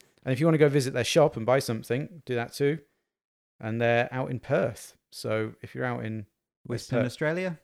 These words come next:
Speaker 1: is it Western?
Speaker 2: Mm.
Speaker 1: Yeah, so if you're out Western Australia, go drop in and say hi to the guys. Buy stuff.
Speaker 2: Mm-hmm.
Speaker 1: 'Cause they have it all. Lots of Iron Wind minis now.
Speaker 2: Yeah, that
Speaker 1: They've got,
Speaker 2: just
Speaker 1: like,
Speaker 2: did
Speaker 1: the
Speaker 2: a big
Speaker 1: whole
Speaker 2: order, didn't
Speaker 1: catalogue
Speaker 2: they?
Speaker 1: thing, haven't they?
Speaker 2: Just did a big
Speaker 1: Yeah.
Speaker 2: order.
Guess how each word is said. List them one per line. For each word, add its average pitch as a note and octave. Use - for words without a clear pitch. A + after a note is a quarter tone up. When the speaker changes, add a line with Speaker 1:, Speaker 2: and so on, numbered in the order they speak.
Speaker 1:
is G#2+
it A#2
Western? A2+
Speaker 2:
Mm. A2+
Speaker 1:
Yeah, A#2+
so A2+
if G#2
you're C#3+
out B2+
Western B2+
Australia, A#2
go C3+
drop C3+
in C#3
and B2+
say C3
hi B2+
to C#3+
the A#2
guys. G2+
Buy A2
stuff. -
Speaker 2:
Mm-hmm. E3
Speaker 1:
'Cause G#2
they G#2+
have A2+
it C3
all. C3
Lots B2
of A#2
Iron A2+
Wind G2+
minis G#2
now. G#2+
Speaker 2:
Yeah, B2
that A2+
Speaker 1:
They've A2+
got, B2
Speaker 2:
just A#2+
Speaker 1:
like, A#2
Speaker 2:
did C3
Speaker 1:
the -
Speaker 2:
a -
big -
Speaker 1:
whole A#2+
Speaker 2:
order, C3
didn't B2
Speaker 1:
catalogue G#2+
Speaker 2:
they? -
Speaker 1:
thing, G#2+
haven't A2+
they? G#2
Speaker 2:
Just G#2+
did A2
a A2
big A2+
Speaker 1:
Yeah. A2
Speaker 2:
order. G#2